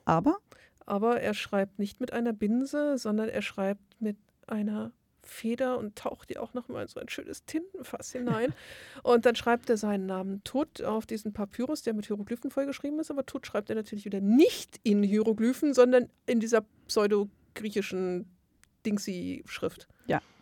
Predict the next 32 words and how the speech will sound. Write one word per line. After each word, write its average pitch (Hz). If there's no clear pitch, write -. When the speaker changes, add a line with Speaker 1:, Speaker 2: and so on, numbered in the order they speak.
Speaker 1:
genau. -
Hm. 160
Schade. 233
<laughs> -
Speaker 2:
Man 208
hätte 247
jemanden 240
fragen 247
können, 233
der 208
sich -
damit 214
auskennt. -
Speaker 1:
Hätte 226
man 196
machen 156
können, 156
aber 208
dann 214
kann's 202
ja 208
wieder 185
keiner 175
lesen. 247
Speaker 2:
Ja. 190
Speaker 1:
Ja, 160
egal. 175
<laughs> -
Aber 294
Speaker 2:
Wir 415
Speaker 1:
auch -
Speaker 2:
schon. 311